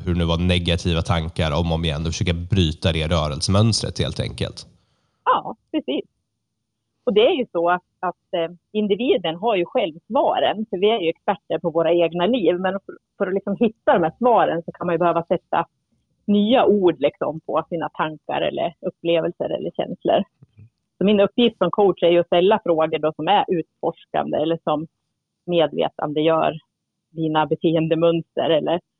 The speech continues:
Speaker 2: utmanar dig lite grann så att du ser nya möjligheter och lösningar, helt enkelt.
Speaker 1: Och går det här, liksom, in i en terapigrund eller är det mer praktiskt
Speaker 2: Nej.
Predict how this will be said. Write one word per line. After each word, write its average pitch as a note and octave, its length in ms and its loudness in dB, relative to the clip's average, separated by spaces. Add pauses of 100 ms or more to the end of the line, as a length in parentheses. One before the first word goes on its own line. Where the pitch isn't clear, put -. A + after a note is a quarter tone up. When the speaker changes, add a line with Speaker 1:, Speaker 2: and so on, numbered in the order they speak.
(220)
Speaker 2:
utmanar G3 640 2
dig A2 100 -2
lite D#3+ 200 -6
grann D#3+ 220 0
så F3+ 80 -6
att - 80 -6
du F3 140 -2
ser A3 200 2
nya E3 300 -6
möjligheter E3 680 -4
och - 140 -6 (160)
lösningar, F#3 600 -6
helt - 140 -12
enkelt. - 260 -10 (280)
Speaker 1:
Och C3+ 180 -4 (120)
går D#3+ 160 2
det D#3 60 4
här, D3+ 140 2
liksom, D#3 260 0
in D3 100 4
i C#3 80 4
en C3 120 4
terapigrund C3 1120 2 (120)
eller B2+ 260 4
är A#2 180 4
det A2 400 4 (840)
mer G2+ 160 0
praktiskt G#3+ 480 0
Speaker 2:
Nej. C#4 200 4